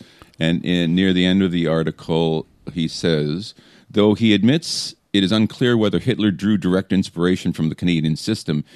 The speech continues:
his methodology was strikingly similar." Um, the United States government had created concentration camps as early as eighteen thirty-eight. The use of this method, method became prevalent from the eighteen sixties as the borders of the United States moved westward.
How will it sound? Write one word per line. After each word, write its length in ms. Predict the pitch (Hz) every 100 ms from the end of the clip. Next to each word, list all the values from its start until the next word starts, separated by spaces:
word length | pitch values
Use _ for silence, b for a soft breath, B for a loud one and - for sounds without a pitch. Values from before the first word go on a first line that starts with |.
| B
his 160 | - 85
methodology 720 | 107 123 117 101 110 101 87
was 140 | 80
strikingly 520 | - 101 95 92 87 82
similar." 640 | - 107 90 69 69 - _ 73
Um, 480 | 80 76 76 73
the 60 | 78
United 240 | 87 90
States 260 | - 87 82
government 400 | - 85 85 82
had 160 | 78 -
created 320 | 82 78 73
concentration 720 | - 80 73 - 90 - 80
camps 340 | - 78 78
as 100 | 71
early 280 | 80 80 78
as 240 | 73 - - b b -
eighteen 320 | 90 - 85
thirty-eight. 800 | - 80 76 78 80 76 78 - b b b b -
The 100 | 87
use 200 | 90 85
of 80 |
this 180 | 76 78
method, 400 | 82 80 82 73 - 67 - -
method 460 | 92 87 78 76
became 320 | 82 - 80
prevalent 480 | - - 92 90 76
from 160 | 73 71
the 200 | 78 -
eighteen 360 | 82 - 73
sixties 480 | - 104 - 82 73
as 100 | 78
the 80 | 76
borders 380 | 71 82 80 76
of 80 | 71
the 80 |
United 260 | 73 76 73
States 300 | - 80 -
moved 260 | 71 67 71
westward. 640 | 90 - - 67 64